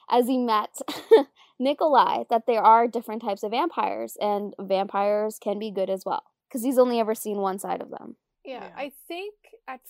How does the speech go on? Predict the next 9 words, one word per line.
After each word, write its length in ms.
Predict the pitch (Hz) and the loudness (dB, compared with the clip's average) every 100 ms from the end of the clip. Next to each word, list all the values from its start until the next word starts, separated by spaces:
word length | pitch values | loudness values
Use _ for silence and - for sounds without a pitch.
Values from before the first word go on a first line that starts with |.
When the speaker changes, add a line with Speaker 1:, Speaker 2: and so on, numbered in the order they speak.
| - | -16
Speaker 2:
first 480 | 247 254 294 - - | -14 -12 -12 -14 -18
I 160 | - 247 | -16 -14
struggled 640 | - - 233 240 247 233 | -16 -14 -12 -10 -12 -12
with 160 | 226 226 _ | -16 -16 _
the 80 | 226 | -20
fact 340 | - 214 214 - | -16 -18 -18 -18
that, 240 | 220 214 - | -16 -16 -20
um, 480 | 226 214 208 208 208 _ _ _ 403 | -20 -20 -20 -20 -20 _ _ _ _
he's 720 | 262 233 294 285 254 - | -14 -6 -4 -4 -8 -18